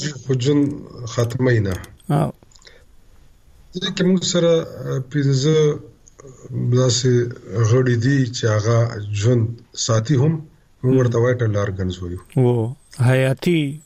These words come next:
Speaker 2: آه،
Speaker 1: دا
Speaker 2: غړي
Speaker 1: غړي
Speaker 2: او نظامونه دي بلکې.
Speaker 1: هغې نه بغیر ژوند نه کیږي، لکه هغې کې زړه دی،
Speaker 2: او.
Speaker 1: سږي دي، بوډي دي، دماغ دی،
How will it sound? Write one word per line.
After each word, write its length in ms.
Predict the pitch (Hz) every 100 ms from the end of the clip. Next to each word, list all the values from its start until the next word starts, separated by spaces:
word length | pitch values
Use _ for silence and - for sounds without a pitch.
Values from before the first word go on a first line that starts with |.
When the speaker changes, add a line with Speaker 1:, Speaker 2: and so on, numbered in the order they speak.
| _ -
Speaker 2:
آه، 180 | 147 143
Speaker 1:
دا 120 | 120
Speaker 2:
غړي 120 | 151
Speaker 1:
غړي 140 | 151 151
Speaker 2:
او 120 | 135
نظامونه 540 | 135 123 135 135 131
دي 100 | 131
بلکې. 320 | 139 131 - - - _ - - _ _ _ _ _ - _ - - _ - _ - -
Speaker 1:
هغې 320 | 113 117 135
نه 100 | 131 123
بغیر 260 | 117 127
ژوند 300 | 117 123 120
نه 80 | 117
کیږي، 260 | 127 131 131
لکه 160 | 123 127
هغې 140 | 127 120
کې 80 | 131
زړه 280 | 110 123 143
دی، 180 | 127 120 120 - - -
Speaker 2:
او. 100 | 123 120
Speaker 1:
سږي 280 | 139 127 131
دي، 340 | 120 120 120 - _ - - 120 113 110
بوډي 600 | 110 - - 131 127 127
دي، 260 | 120 117
دماغ 600 | 113 110 117 110 123 117
دی، 160 | 117